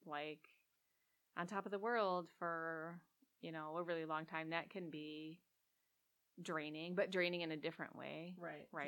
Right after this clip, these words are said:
Speaker 2: Just, like, exhausting,
Speaker 1: Exha-,
Speaker 2: kind of.
Speaker 1: yeah. Yeah.
Speaker 2: Or is that just what we were told?
Speaker 1: So in regards to breaking agreements, I think the book, so the big, the book talked about three ways, right? It, what I came out of those chapters fro-, were that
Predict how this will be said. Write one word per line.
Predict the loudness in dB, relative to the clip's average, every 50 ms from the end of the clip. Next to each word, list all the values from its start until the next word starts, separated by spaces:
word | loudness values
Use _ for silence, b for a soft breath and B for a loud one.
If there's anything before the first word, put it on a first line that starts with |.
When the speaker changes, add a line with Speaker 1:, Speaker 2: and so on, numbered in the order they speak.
| -2
Speaker 2:
Just, | -4
like, | -6 -6 -8
exhausting, | -12 -10 -8 -8 -8 -8 -10 -14 -14 -10 -10
Speaker 1:
Exha-, | -8 -6 -2
Speaker 2:
kind | -2 -2 -2
of. | -2
Speaker 1:
yeah. | -6 -6 -6 -6 -8 -12 -12 _ _ _ _ _ _ _ _ -14
Yeah. | -10 -6 -4 -4
Speaker 2:
Or | -4
is | -2 -2
that | -4 -6 -6
just | -10 -12 -10
what | -10 -10 -12 -12
we | -14
were | -14 -16 -16 -14
told? | -14 -14 -14 -14 -16 -16 -16 -12 2
Speaker 1:
So | 8 10 10 10 10
in | 8 6 6 6 6
regards | 4 4 4 4 2 2 2 2
to | 0 2
breaking | 4 6 6 6 6 4 2 2
agreements, | 2 0 0 0 0 0 -2 -2 -2 -4
I | -4 -4 -4 -2
think | -2 -2 -2 -2 -4 -6 -8 -10 -12 -16 _ _ -6
the | 0 0 0
book, | 0 2 2 2 2 2
so | 2 0 2
the | 2 2
big, | 4 2 2 2 -2 -6 -4
the | -4 -2
book | -2 -2 -2
talked | 0 0 0 0 0
about | -4 -4 -4 -4
three | -6 -4 -4 -2
ways, | -2 -2 -2 -2 -2 -4 -6 -8 -6 -4
right? | -4 -2 -2
It, | -2 -2
what | 2 4 4 4 2 0 -2
I | 2 4 4 4 2 0
came | -2 -2 0 2 2 0 2 4
out | 4 6 6 6
of | 4 4 2
those | 0 -2 -2 -2 -4 -6
chapters | -8 -8 -6 -6 -8 -6 -6 -8 -8 -6 -8 -10 -12 _
fro-, | -6 -6 -6 -6 -6
were | -6 -4 -2 -2 0 0 0 -2 -2 -2
that | -4 -4 -2 -2 -2 -2